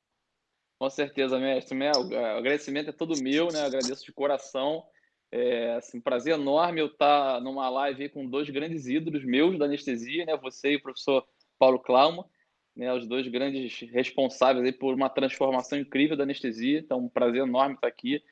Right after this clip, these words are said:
É, poder tá com os meus amigos aí, doutor Alberto Alvim, que é o maior oncoanestesista do país.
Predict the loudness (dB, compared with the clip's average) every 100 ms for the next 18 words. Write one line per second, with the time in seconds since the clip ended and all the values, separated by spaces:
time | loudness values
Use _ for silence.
0 | _ _ _ 0 4 4 4 4 4 2
1 | 2 2 4 4 6 4 4 4 6 6
2 | 4 2 0 2 2 4 2 2 0 2
3 | -2 0 0 2 6 4 4 0 0 0
4 | 0 -2 -6 -10 -10 -10 -10 -2 -2 -2
5 | -8 -12